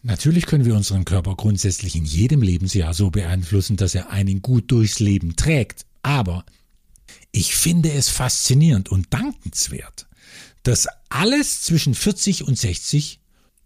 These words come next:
doppelt einzuzahlen scheint. Einerseits bin ich mit dem Wissen um diese sensible Phase doppelt gewarnt, wenn ich zu dieser Zeit meinen Körper über Gebühr belaste. Und andererseits, und darauf liegt mein Fokus, habe ich das Gefühl, als bekäme ich die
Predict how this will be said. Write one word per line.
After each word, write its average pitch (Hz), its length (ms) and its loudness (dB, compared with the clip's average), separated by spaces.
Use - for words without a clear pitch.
doppelt 220 480 0
einzuzahlen 104 800 -2
scheint. - 480 -6
Einerseits 208 640 2
bin 170 100 0
ich 123 100 2
mit 135 140 2
dem 113 140 2
Wissen 190 240 2
um 165 100 2
diese 151 220 0
sensible 120 460 0
Phase 95 340 -2
doppelt 127 400 -2
gewarnt, 98 420 -2
wenn 120 140 0
ich 113 100 0
zu 143 80 0
dieser 123 260 0
Zeit 98 340 -4
meinen 95 260 -2
Körper 104 420 -2
über 160 300 4
Gebühr 110 340 2
belaste. 107 560 -2
Und 160 160 0
andererseits, 170 800 -2
und 110 160 -2
darauf 165 240 0
liegt 165 180 2
mein 170 260 4
Fokus, - 520 -2
habe 180 280 -2
ich - 80 -2
das - 180 -4
Gefühl, 104 440 0
als - 240 -2
bekäme 147 400 0
ich 131 120 -2
die 113 220 0